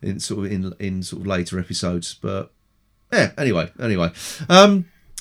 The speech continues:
of course, you got, uh, the Adam Mitchell character. I'm, I'm not quite sure whether that was meant to be, uh,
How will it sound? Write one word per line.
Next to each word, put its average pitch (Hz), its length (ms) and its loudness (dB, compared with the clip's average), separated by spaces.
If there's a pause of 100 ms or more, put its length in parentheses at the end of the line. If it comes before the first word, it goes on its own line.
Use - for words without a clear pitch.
(340)
of 165 100 -2
course, 180 180 6
you 175 60 2
got, 156 200 0
uh, 160 80 0
the 147 340 -2
Adam 135 460 0
Mitchell 131 380 0
character. 113 420 2
I'm, 131 160 0
I'm 151 120 0
not 254 200 0
quite 180 400 2
sure 156 320 0
whether 143 240 0
that 147 180 -2
was 139 300 -6
meant 143 260 -4
to - 120 -4
be, 127 320 2
uh, 117 240 2